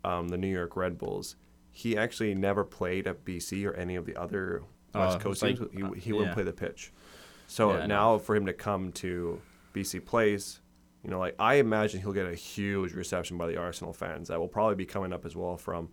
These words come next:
Speaker 1: the greater Washington and B C areas too. So, yeah, it's, it's exciting for sure to be seeing all these teams and whatnot coming by. So
Speaker 2: Yeah, I, um, I'll be rooting against, uh, Montreal.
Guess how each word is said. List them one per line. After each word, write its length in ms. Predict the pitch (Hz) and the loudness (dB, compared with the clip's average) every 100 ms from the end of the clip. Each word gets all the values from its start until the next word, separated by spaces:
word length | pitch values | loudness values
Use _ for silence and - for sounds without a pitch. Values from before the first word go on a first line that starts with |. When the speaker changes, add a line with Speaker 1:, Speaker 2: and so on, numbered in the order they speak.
| - - - | -14 -20 -14
Speaker 1:
the 80 | - | -8
greater 300 | 95 95 92 | -2 -2 0
Washington 580 | 87 90 92 95 95 90 | 0 0 -2 -6 -4 -4
and 100 | 85 | -4
B 140 | 90 | -6
C 220 | 85 95 85 | -6 -4 -2
areas 360 | 90 90 87 | -2 -2 -4
too. 280 | - 95 107 | -4 -4 -4
So, 360 | - 90 73 - - - - _ - | -4 -4 -4 -8 -18 -20 -20 _ -2
yeah, 140 | 101 | 0
it's, 440 | 95 104 - - - - | 2 0 -2 -8 -10 -8
it's 180 | 98 | -6
exciting 400 | 113 - 101 101 | -4 0 2 2
for 100 | 101 | 0
sure 220 | 95 98 92 | -4 -4 -2
to 80 | |
be 100 | 87 | -4
seeing 500 | 87 - 90 87 85 85 - - - _ - | -6 -6 -4 -4 -6 -10 -20 -20 -20 _ -4
all 160 | 92 | -4
these 420 | 87 87 85 - - _ _ - | -2 -6 -8 -12 -18 _ _ -10
teams 300 | 87 90 85 | -6 -4 -4
and 100 | 87 | -4
whatnot 300 | 92 90 - | -4 -4 -6
coming 280 | 92 90 | -6 -6
by. 260 | 87 95 101 | -4 -6 -6
So 260 | - - - - - - | -10 -14 -16 -20 -20 -8
Speaker 2:
Yeah, 380 | - 92 92 110 101 | 0 2 2 -2 -4
I, 240 | 95 92 | -2 -2
um, 300 | 92 92 90 - - - _ _ _ - - - | 0 -2 -4 -8 -20 -20 _ _ _ -20 -20 -10
I'll 60 | 92 | -6
be 100 | 90 | -4
rooting 260 | 90 - | -4 -6
against, 440 | 65 82 87 - - | -8 -8 -8 -10 -8
uh, 120 | 60 117 - | -8 -10 -14
Montreal. 440 | - 85 - 85 | -10 -10 -8 -8